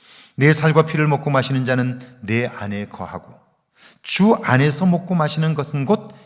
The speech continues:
예수님과의 교제를 의미하는 거죠. 예수님과 함께 말하고 듣고 의견을 나누는 일, 그것을 위해 예수님은 이 땅에 오셨고요. 그분을 구원자로 믿는 사람들은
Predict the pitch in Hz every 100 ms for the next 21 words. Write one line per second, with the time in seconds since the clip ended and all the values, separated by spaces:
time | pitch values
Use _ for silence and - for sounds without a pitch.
0 | _ 120 120 117 127 117 113 107 113 120
1 | - _ - - 151 160 165 180 139 -
2 | _ - 113 101 104 95 95 90 85 90
3 | 175 214 - _ _ _ _ _ 139 139
4 | 151 156 156 - 175 185 180 165 170 170
5 | 185 - - 196 196 - 220 208 - 131
6 | 135 127 120 117 104 95 95 95 92 123
7 | 92 - _ _ _ _ - 139 202 202
8 | 127 147 180 196 - - 123 120 117 120
9 | 113 - 104 104 104 98 87 92 - -
10 | 135 196 - - _ 151 175 185 185 175
11 | 175 180 160 156 160 - 143 135 139 151
12 | 95